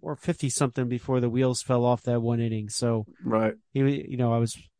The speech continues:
Speaker 1: he had gotten that third out, man, that, he probably would have stayed in there. But, but he and Wright were, were dueling for a while.
Speaker 2: Is Wheeler available to give you two innings in game four if you need it?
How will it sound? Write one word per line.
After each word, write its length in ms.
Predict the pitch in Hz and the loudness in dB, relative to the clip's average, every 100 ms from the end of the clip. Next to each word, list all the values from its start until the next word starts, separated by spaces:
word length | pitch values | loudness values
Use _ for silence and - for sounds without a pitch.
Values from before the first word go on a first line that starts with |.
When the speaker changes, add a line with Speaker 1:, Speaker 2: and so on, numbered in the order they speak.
| _ _ _ | _ _ _
Speaker 1:
he 100 | - | 0
had 100 | 170 | 2
gotten 180 | 147 185 | 6 6
that 140 | 170 147 | 6 4
third 240 | 151 147 | 6 8
out, 240 | 143 135 113 | 8 8 4
man, 240 | 127 123 | 0 0
that, 180 | 131 139 - _ - | 0 -4 -8 _ -14
he 100 | 151 | -8
probably 400 | 147 160 143 139 | 2 4 6 6
would 80 | 127 | 6
have 100 | 120 | 4
stayed 220 | - 123 | 2 2
in 100 | 127 | 2
there. 160 | 135 113 | 2 2
But, 200 | 113 113 - | 0 -6 -4
but 120 | 123 | -2
he 160 | 123 226 | 2 4
and 180 | 151 117 | 4 6
Wright 220 | 139 139 | 4 4
were, 280 | 123 123 117 110 | 2 -2 -2 -6
were 100 | 135 | -6
dueling 420 | 123 160 147 110 | 2 6 6 6
for 160 | 92 117 | 2 0
a 80 | |
while. 340 | 110 110 104 101 _ _ _ - | 2 0 -2 -6 _ _ _ -2
Speaker 2:
Is 180 | 156 131 | 2 2
Wheeler 400 | 120 139 165 175 | 6 10 10 10
available 560 | 160 117 135 143 143 131 | 6 6 8 10 8 6
to 80 | 123 | 2
give 220 | 123 127 | 2 2
you 80 | 120 | 0
two 280 | - 143 135 | 0 0 4
innings 360 | 135 127 113 | 4 4 2
in 120 | 107 | -2
game 220 | 110 117 113 | 0 0 0
four 380 | - 131 117 110 | 0 4 4 2
if 160 | 113 | -2
you 80 | 117 | -2
need 220 | 110 113 | 2 0
it? 120 | 104 | -2